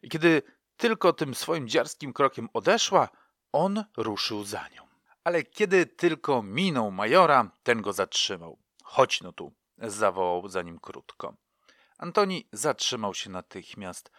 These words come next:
Widział jeszcze oddalającą się Zofię, lecz z cichym westchnieniem zawrócił i stanął na baczność przed majorem.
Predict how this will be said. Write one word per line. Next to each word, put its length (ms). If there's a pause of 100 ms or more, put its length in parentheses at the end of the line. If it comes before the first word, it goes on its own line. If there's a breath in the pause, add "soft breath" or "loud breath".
(140 soft breath)
Widział 360
jeszcze 340
oddalającą 720
się 280
Zofię, 460 (320 loud breath)
lecz 360
z 200
cichym 340
westchnieniem 800 (260)
zawrócił 800
i 60
stanął 420
na 120
baczność 500
przed 420
majorem. 640